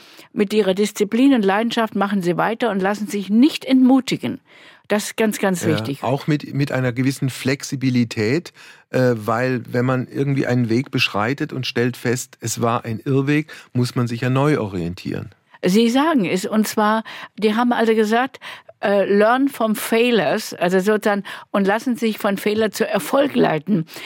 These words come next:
Speaker 1: Das heißt also, dass man es nicht als Fehler sieht,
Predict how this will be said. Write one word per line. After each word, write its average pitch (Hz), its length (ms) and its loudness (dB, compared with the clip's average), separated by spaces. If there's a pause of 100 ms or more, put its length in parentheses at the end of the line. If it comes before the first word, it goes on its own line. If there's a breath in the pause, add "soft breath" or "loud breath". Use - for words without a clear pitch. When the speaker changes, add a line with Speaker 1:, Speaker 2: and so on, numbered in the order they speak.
(540 loud breath)
Speaker 1:
Das 196 200 2
heißt 233 220 0
also, 214 140 0
dass 220 220 0
man 214 80 4
es 196 80 0
nicht 247 220 2
als 202 120 0
Fehler 202 340 2
sieht, 269 380 0